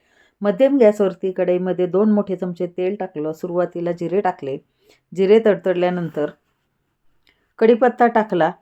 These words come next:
त्यानंतर हिरवं वाटण आहे ते टाकलं आणि आता हे सर्व मिश्रण मध्यम गॅसवरती एक मिनिटभर छानपैकी खमंग भाजून घ्यायचं. हिरवा मसाला भाजल्यानंतर पाव चमचा हळद टाकली आणि हळदही व्यवस्थितपणे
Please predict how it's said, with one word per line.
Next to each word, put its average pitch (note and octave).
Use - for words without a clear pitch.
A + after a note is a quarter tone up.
त्यानंतर B3
हिरवं G3+
वाटण F#3
आहे E3+
ते G#3+
टाकलं D#3
आणि F#3+
आता G3+
हे A3
सर्व A3+
मिश्रण F#3+
मध्यम G3+
गॅसवरती F3
एक F#3
मिनिटभर F#3
छानपैकी F#3
खमंग F#3+
भाजून F#3
घ्यायचं. D3+
हिरवा B3
मसाला C4
भाजल्यानंतर G#3
पाव G#3
चमचा G#3+
हळद F#3
टाकली E3+
आणि F3
हळदही F#3+
व्यवस्थितपणे F3+